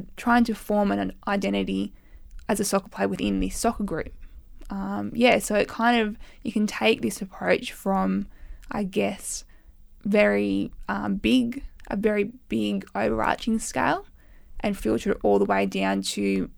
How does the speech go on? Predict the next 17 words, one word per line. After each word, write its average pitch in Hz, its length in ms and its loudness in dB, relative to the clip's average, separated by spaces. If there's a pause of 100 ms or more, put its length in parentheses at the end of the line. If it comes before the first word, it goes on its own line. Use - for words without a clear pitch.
(180)
what - 180 2
positions 208 520 -2
you - 80 -4
even 190 240 -2
play 180 340 -2
in 196 120 -2
a 190 60 -4
team. 220 460 -4 (560)
So 208 300 -2 (100)
if 226 180 -6
I 202 280 4
identify 196 580 0
with 196 300 0 (260)
defence - 640 -6 (300)
or - 180 -4
identify 196 680 -2
with - 300 -4